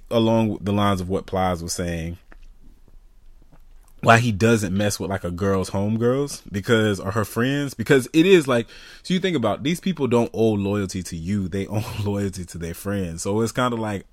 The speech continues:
it, there's really no sense in us being buddy buddy. Like, we can be cool, we can be cordial when we out.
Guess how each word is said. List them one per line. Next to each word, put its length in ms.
it, 160
there's 260
really 320
no 300
sense 420
in 280
us 260
being 380
buddy 280
buddy. 320
Like, 200
we 100
can 160
be 160
cool, 380
we 100
can 140
be 100
cordial 480
when 120
we 200
out. 340